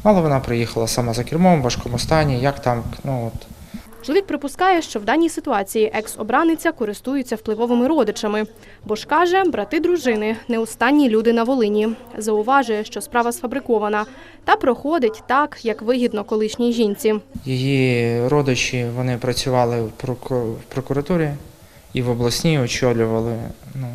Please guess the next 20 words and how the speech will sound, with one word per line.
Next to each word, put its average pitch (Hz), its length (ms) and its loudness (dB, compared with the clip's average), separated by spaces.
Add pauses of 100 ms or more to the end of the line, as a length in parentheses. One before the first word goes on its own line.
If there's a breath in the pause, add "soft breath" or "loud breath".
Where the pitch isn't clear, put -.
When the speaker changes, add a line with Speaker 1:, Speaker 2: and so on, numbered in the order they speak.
(380)
Speaker 1:
високі 135 360 -2
посади. 139 520 -2 (960 loud breath)
Ну 202 100 2
і, 175 40 4
відповідно, 151 540 0
так 123 180 -2
само 139 440 2
працювали 120 680 -2
і 113 40 -6
тут, 127 300 -4
в - 120 -8
Ківерцях, 117 460 -6
в - 40 -20
прокуратурі. 95 560 -8 (1200 loud breath)
Відповідно, 151 500 0
це 147 140 2
все 127 640 2 (440)
відбувається 131 640 2
дуже 131 220 0
важко 165 680 2